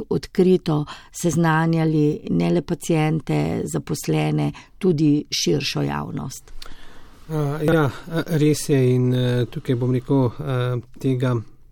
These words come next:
Speaker 2: eh, instinkta, če lahko tako rečem, eh, v-, v-, vodenja kriznih razmer oziroma kriznega menedžmenta, eh,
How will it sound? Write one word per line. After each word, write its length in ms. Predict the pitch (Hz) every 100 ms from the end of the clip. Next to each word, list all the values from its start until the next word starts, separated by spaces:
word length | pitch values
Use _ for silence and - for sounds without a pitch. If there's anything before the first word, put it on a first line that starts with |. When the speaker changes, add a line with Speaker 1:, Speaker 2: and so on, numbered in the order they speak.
| - -
Speaker 2:
eh, 220 | 165 135 -
instinkta, 680 | 151 123 - 175 160 -
če 120 | 131 131
lahko 220 | 123 143
tako 200 | - 139
rečem, 320 | 127 - 135
eh, 640 | 127 - - - - - 143
v-, 380 | 127 131 147 160 190 202 196 156
v-, 500 | 135 131 127 123 120
vodenja 400 | 139 135 135 135
kriznih 480 | - 147 139 139 139
razmer 420 | 135 120 139 139
oziroma 340 | 117 139 131
kriznega 460 | 127 156 139 139 135
menedžmenta, 760 | 131 135 139 127 135 135 139 127 - - - - -
eh, 600 | 139 131 127 127 127